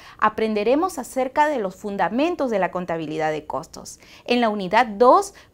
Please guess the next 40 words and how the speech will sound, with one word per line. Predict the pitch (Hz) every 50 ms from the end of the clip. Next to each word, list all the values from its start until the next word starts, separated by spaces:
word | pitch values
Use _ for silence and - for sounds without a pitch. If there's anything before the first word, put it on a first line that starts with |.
| _ -
vamos | 180 190 202 233 269 277 -
a | 349 330
ver | 320 302 302 302
sobre | 294 - 320 302 269
el | 226 214
control | 220 - 175 170 175 - 233 262 320 339
y | 349
costeo | 330 - 214 196 - - - 226 220 220 220
del | 214 196 170 -
costo | - 180 170 - - 180 175
primo. | - 220 254 226 160 143 151 175 - _ _ _ _ _ _ _ _ _ _ -
En | 311 311 302
la | 285
unidad | 262 262 247 233 226 208 254 262 254 - - -
tres, | - 262 262 302 330 330 - _ -
acerca | 233 208 202 - - 285 302 320 - - 339
de | 330 330
la | 302 269
administración | 254 240 233 226 220 214 208 208 - 202 185 180 - - 269 294 339 339
de | 330
los | 311 262 202 -
costos | - - 214 214 214 208 - 214 -
indirectos | 226 202 196 190 196 185 190 190 190 - 190 185
de | 185 175
fabricación. | - 180 175 165 165 - 160 160 - - 190 165 143 - - _ - _ - - - -
Y | - 330
en | 349
la | 381 381
unidad | 381 370 349 302 311 320 320 320 -
cuatro | - 330 330 330 330 349 349 339
vamos | 247 185 202 226 240 -
a | 320
conversar | 311 320 311 320 320 320 320 - - 311 302 311 302 - -
respecto | 196 175 - _ - 262 269 269 269 302
a | 294
los | 285 254 233 190
diversos | 185 196 190 240 277 320 285 - 339 330
sistemas | - 233 202 - - 214 202 208 202 196
de | 190 175 185
costeo. | - 156 - - - 170 120 - - -